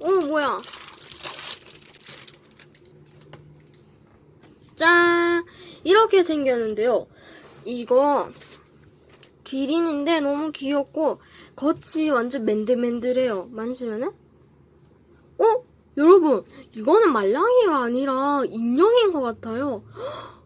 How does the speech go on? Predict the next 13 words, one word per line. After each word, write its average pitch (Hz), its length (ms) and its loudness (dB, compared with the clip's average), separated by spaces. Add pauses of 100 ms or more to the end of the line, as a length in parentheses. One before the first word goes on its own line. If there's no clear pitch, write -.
이런 311 220 0
거 277 80 0
처음 349 320 -2
봤습니다. 175 500 -10 (1300)
이거는 277 560 2
말랑이가 285 640 0
아닌 214 260 -4
것 220 80 -6
같아요. 226 360 -8
뭐가 190 340 -4
들어있지? 202 580 -10 (600)
말랑이는 330 580 2
맞는데 277 880 -2